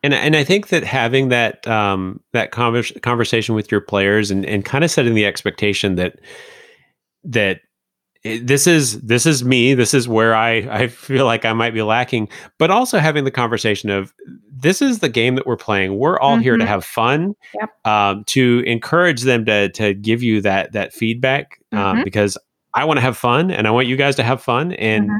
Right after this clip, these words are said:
Speaker 1: and if we're all having fun, then great. If we're not,
Speaker 2: Exactly.
Speaker 1: then let's figure out why.
Speaker 2: Well, and it's also a good opportunity to set standards. You know, like, if there's certain elements of the role-playing game or the tabletop game that you're not gonna incorporate because you are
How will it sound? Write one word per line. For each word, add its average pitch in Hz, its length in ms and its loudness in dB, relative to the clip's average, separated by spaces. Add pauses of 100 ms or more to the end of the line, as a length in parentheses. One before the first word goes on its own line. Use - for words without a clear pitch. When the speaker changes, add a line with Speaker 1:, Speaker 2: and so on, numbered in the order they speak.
Speaker 1:
and 101 440 -2 (200)
if 110 140 -6
we're 127 140 4
all 156 80 2
having 139 220 0
fun, 147 240 0
then 139 160 2
great. 190 340 0 (200)
If 113 200 -8
we're 107 100 -2
not, 151 220 0
Speaker 2:
Exactly. - 120 -6
Speaker 1:
then 120 80 -4
let's 120 180 -2
figure 117 260 0
out 98 100 0
why. 123 300 0 (340)
Speaker 2:
Well, 254 100 2
and 269 100 4
it's 277 120 0
also 320 240 2
a 311 80 0
good 226 120 2
opportunity 202 520 0
to 175 80 -2
set - 260 -2
standards. 175 580 -4
You 190 120 -4
know, 170 180 -4
like, 170 220 -8
if 190 180 -8
there's 196 240 -2
certain 214 220 0
elements 190 500 4
of 196 480 0
the 196 120 2
role-playing 190 480 2
game 175 220 0
or 185 60 0
the 185 80 -2
tabletop 196 480 0
game 185 200 2
that 185 100 0
you're 190 100 2
not 185 200 4
gonna 185 140 2
incorporate 180 560 0
because 196 480 0
you 190 160 0
are 170 400 2